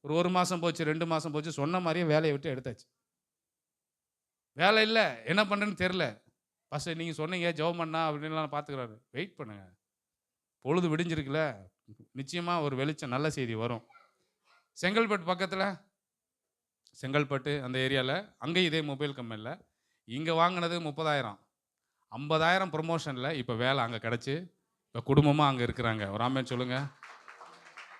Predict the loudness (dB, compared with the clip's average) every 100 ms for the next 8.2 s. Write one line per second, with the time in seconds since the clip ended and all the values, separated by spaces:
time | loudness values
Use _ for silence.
0 | -20 -6 0 2 4 2 0 -2 -2 0
1 | -2 0 2 4 4 2 2 4 4 4
2 | 4 2 2 2 2 4 4 2 -2 -10
3 | -10 -8 -6 -8 -10 -10 -10 -10 -14 -16
4 | 2 6 8 10 8 8 6 6 6 8
5 | 8 8 8 6 6 6 8 6 6 0
6 | _ _ _ _ _ _ _ _ _ _
7 | _ -20 -20 -20 _ -10 -4 -4 -2 -6
8 | -8